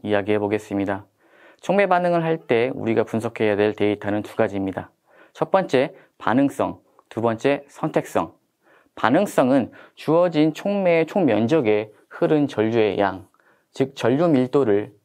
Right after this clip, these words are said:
반응성에 연관되어 있습니다. 두 번째, 선택성. 주어진 전류 밀도에서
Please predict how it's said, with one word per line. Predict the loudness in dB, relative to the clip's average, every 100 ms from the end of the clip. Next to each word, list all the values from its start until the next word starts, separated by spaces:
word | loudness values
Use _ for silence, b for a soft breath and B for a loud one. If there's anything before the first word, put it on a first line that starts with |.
| -20 _ _
반응성에 | -6 -2 -4 -4 -4 -4 -6 -10
연관되어 | -10 -6 -4 -2 -2
있습니다. | -4 -10 -10 -10 -12 _ _ b b b b -10
두 | 0
번째, | 2 2 0
선택성. | 0 -4 -2 -2 0 -2 -2 _ _ _ _ _ _ _
주어진 | -6 2 2 4 2
전류 | 2 2 2
밀도에서 | 2 0 0 2 2 0 -2 -4